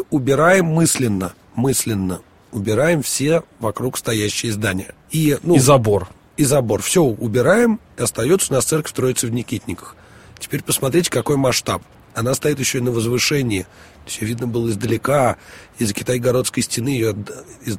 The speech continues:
Speaker 1: с Ивановской горки её было видно. Она возвышалась и украшала эту часть Китай-города. Переулок, в котором мы находимся, называется Никитников. Здесь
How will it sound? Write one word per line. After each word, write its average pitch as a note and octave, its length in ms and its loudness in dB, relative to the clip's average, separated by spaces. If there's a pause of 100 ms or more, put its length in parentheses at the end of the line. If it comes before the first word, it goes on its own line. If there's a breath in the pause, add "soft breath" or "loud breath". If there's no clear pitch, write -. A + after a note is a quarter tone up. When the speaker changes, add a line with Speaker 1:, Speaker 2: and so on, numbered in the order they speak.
(120)
Speaker 1:
с - 140 -4
Ивановской D3+ 400 0
горки D#3 300 0
её C3+ 180 4
было A2+ 220 2
видно. G#2+ 340 -2 (560 loud breath)
Она B2 160 0
возвышалась A#2+ 880 2 (300 loud breath)
и C#3+ 60 0
украшала C3+ 720 2 (160)
эту B2 240 -2
часть A#2 440 -2 (100)
Китай-города. G#2 640 -4 (720 soft breath)
Переулок, G3+ 400 2
в - 40 -20
котором C#3+ 340 0
мы B2 60 0
находимся, A2+ 420 0
называется A#2+ 420 0
Никитников. A2+ 800 -2 (760 loud breath)
Здесь C3 800 2